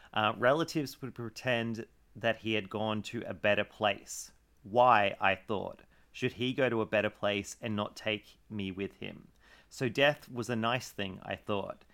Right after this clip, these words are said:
Then why does it make me miserable?" So this weird, yeah, r-,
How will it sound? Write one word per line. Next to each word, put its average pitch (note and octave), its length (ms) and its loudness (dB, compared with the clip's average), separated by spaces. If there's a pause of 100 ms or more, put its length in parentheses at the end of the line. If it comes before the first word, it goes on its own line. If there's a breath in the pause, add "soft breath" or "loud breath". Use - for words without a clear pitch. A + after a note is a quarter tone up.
(240 soft breath)
Then A#2 240 -2
why A2+ 220 6
does A2+ 160 -4
it - 80 -12
make A2+ 360 -4
me G#2 480 -4
miserable?" F2+ 640 -8 (400 soft breath)
So B2 420 2 (400)
this C3+ 200 -6 (100)
weird, F3+ 460 0 (120)
yeah, A#2+ 260 4 (140)
r-, - 80 -14